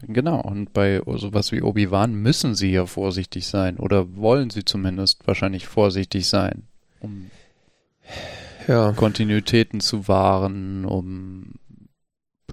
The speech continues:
Speaker 1: Figuren irgendwie zu wahren und so. Und dann ist halt auch immer die Frage, da sind ja viele Menschen an so einem kreativen Prozess beteiligt und haben die jetzt alle das gleiche Bild von dieser Figur? Haben die alle das gleiche Bild von der Kontinuität und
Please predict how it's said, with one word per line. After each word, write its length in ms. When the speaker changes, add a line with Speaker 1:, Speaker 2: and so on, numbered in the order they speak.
Speaker 1:
Figuren 1400
irgendwie 720
zu 280
wahren 560
und 160
so. 100
Und 200
dann 120
ist 100
halt 160
auch 100
immer 180
die 100
Frage, 460
da 120
sind 180
ja 80
viele 300
Menschen 400
an 80
so 80
einem 100
kreativen 440
Prozess 360
beteiligt 680
und 220
haben 200
die 100
jetzt 300
alle 180
das 220
gleiche 340
Bild 320
von 160
dieser 220
Figur? 540
Haben 140
die 120
alle 160
das 160
gleiche 260
Bild 240
von 140
der 80
Kontinuität 960
und 400